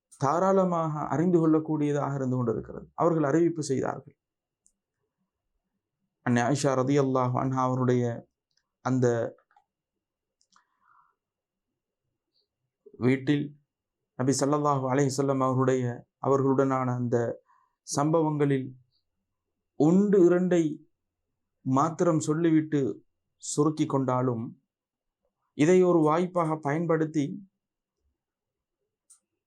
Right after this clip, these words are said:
உங்களுக்கு நான் அழைப்பு விடுக்கின்றேன்.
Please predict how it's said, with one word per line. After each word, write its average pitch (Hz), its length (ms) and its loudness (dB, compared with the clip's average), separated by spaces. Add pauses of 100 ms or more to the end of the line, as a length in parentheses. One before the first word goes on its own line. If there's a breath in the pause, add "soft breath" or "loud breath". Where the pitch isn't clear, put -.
(1080)
உங்களுக்கு 202 580 2
நான் 165 200 -4
அழைப்பு 151 320 -2
விடுக்கின்றேன். 143 640 -4